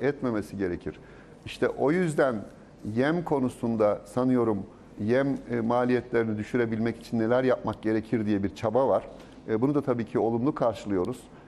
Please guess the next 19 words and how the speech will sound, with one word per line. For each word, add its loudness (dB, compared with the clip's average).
E, -8
tabii 0
ki -2
buradaki 0
en 0
büyük 2
faktör 0
yüzde 0
yetmişe 0
yakın 0
bir -2
maliyeti, 0
e, 0
maliyet 2
kalemi, 0
e, 0
yem 2
olduğuna 0
göre 2